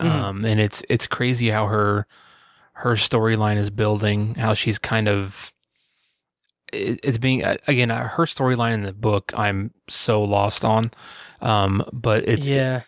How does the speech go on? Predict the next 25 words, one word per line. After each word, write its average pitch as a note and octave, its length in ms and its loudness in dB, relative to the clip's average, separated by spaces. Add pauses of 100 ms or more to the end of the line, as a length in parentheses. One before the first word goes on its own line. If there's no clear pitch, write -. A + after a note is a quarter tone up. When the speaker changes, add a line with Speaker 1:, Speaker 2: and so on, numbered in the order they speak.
(120)
Speaker 2:
it's C3 300 0
interesting C3 360 2
how A2+ 80 2
they're A2 120 2
building A2 420 0
to - 80 -10
this G#2+ 200 0
thing A2 200 2
where G#2 140 2
she's A#2 220 0
kind A2+ 260 0
of G2+ 140 -2
trapped G#2 500 -2
in G2+ 160 -2
Booyah G2+ 300 2
Moon G#2 280 2
almost. A2+ 480 -6
Speaker 1:
Yeah. D3 360 0
Speaker 2:
And A#2+ 100 -6
she A#2 80 -2
wants A2 200 0
to - 80 -4
get A2+ 200 0
out, G#2 380 0
and, G2+ 380 -2